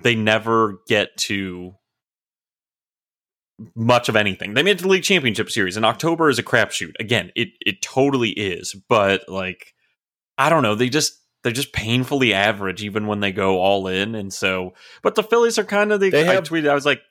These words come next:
Speaker 1: "Kinda the Phillies too." It's just, they're hot right now. Like, the Phillies usually are chokers down the stretch. They almost
Speaker 2: Yeah.
Speaker 1: choked this one away, but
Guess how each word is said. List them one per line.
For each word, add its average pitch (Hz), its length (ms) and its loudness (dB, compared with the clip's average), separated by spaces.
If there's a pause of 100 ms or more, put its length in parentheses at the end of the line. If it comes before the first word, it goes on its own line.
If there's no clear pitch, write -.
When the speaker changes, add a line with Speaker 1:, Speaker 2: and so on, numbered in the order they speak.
(160)
Speaker 1:
"Kinda 220 220 -2
the 214 80 0
Phillies 185 400 2
too." 117 440 0
It's 113 160 -4
just, 123 180 -6
they're 135 380 2
hot 147 360 0
right 92 180 0
now. 90 440 -6
Like, 110 160 0
the 123 100 2
Phillies 147 420 0
usually 131 520 -2
are 98 320 2 (120)
chokers 127 520 0
down 101 160 -2
the 113 80 -4
stretch. 95 420 -4
They 101 140 0
almost 131 240 4
Speaker 2:
Yeah. 120 140 4
Speaker 1:
choked 120 280 -2
this 117 220 -2
one 101 160 -4
away, 95 420 -4 (540)
but 113 260 4